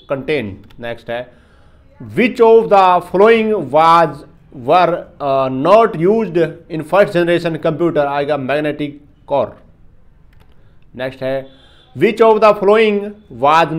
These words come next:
not associated with second generation computers, उत्तर देखिए all of the above were associated with second generation computer।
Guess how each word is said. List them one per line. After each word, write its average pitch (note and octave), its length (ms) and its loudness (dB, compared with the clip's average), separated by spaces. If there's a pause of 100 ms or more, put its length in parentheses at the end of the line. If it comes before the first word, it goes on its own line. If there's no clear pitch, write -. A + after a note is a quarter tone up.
not F#3 200 2
associated F3 600 -2
with E3+ 340 -2
second E3+ 480 -2
generation F#3 500 0
computers, F3 680 0
उत्तर E3+ 200 -8
देखिए E3+ 280 -2
all F#3 320 4
of F#3 100 2
the E3+ 220 4
above F3 440 2 (440)
were F3+ 420 6
associated F3 720 0 (760)
with F3+ 320 2 (400)
second F3+ 480 0
generation F#3 580 0
computer। D3+ 480 -2